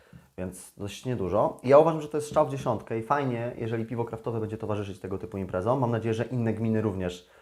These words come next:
e, dojdą do wniosku, tak jak Oława czy Oleśnica, która w tym roku będzie gościć lotny festiwal piwa, że warto nie tylko promować kulturę picia dobrego piwa,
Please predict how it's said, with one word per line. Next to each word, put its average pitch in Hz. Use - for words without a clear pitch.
e, 92
dojdą 98
do 95
wniosku, 101
tak -
jak 90
Oława 101
czy 214
Oleśnica, 220
która 110
w -
tym 110
roku 101
będzie 104
gościć 101
lotny 101
festiwal 92
piwa, 98
że 101
warto 123
nie 180
tylko 370
promować 175
kulturę 135
picia 110
dobrego 95
piwa, 95